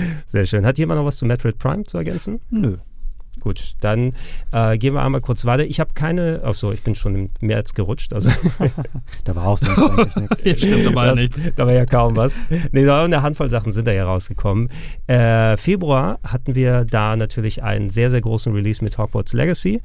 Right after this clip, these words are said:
Speaker 2: Hm.
Speaker 1: der rausgekommen ist. Das ist natürlich etwas, was sehr ausführlich diskutiert wurde, nicht nur um das Spiel selbst, sondern auch um die, äh, allgemeine Situation drumherum. Ich meine, hier im Podcast ist es jetzt so knapp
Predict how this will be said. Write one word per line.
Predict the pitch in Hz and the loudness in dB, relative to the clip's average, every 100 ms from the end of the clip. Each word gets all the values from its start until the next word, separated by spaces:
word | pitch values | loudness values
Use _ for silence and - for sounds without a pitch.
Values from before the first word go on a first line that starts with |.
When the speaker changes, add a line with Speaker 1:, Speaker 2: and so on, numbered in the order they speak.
| - | -4
Speaker 2:
Hm. | 120 104 92 | -2 -2 0
Speaker 1:
der | 123 | 0
rausgekommen | 117 123 - 123 127 120 120 | 2 0 -2 -2 0 0 0
ist. | 117 127 123 - | 0 0 0 -2
Das | 101 | -2
ist | 127 | -2
natürlich | 135 - 123 120 | -2 0 -2 0
etwas, | 113 110 104 104 | -2 -2 -2 0
was | 101 - - - - - | -2 -2 -8 -8 -8 -4
sehr | 95 110 110 110 110 110 | 0 2 2 2 2 0
ausführlich | 107 113 120 110 | -2 -2 -2 -2
diskutiert | - - 104 110 107 | -4 -6 -4 -2 -2
wurde, | 104 101 | -2 -2
nicht | 98 95 110 | -2 -4 -4
nur | 104 104 - | 0 0 0
um | 113 | 0
das | 104 | 0
Spiel | - 104 | -2 -2
selbst, | 95 107 180 - | 0 0 0 -4
sondern | - 107 107 110 | -4 -2 0 -2
auch | 117 107 107 | -2 -2 -2
um | 110 98 | -4 -4
die, | 95 98 101 | -2 -2 -2
äh, | - | -2
allgemeine | 104 110 107 104 101 101 | -2 -2 -2 -2 -2 -2
Situation | 98 101 92 - 104 104 | -2 -2 -4 -2 -2 -2
drumherum. | - 92 87 101 135 151 - - - - - - | -2 0 0 0 0 -2 -6 -10 -12 -10 -8 -2
Ich | 113 | 2
meine, | 117 123 | 2 2
hier | 117 - 127 131 139 | 0 0 0 2 0
im | 120 | -2
Podcast | 120 - 113 - | -2 -2 -2 -2
ist | 104 | -4
es | 101 | -2
jetzt | 110 - | -2 -4
so | 120 | -6
knapp | - 127 | -2 -2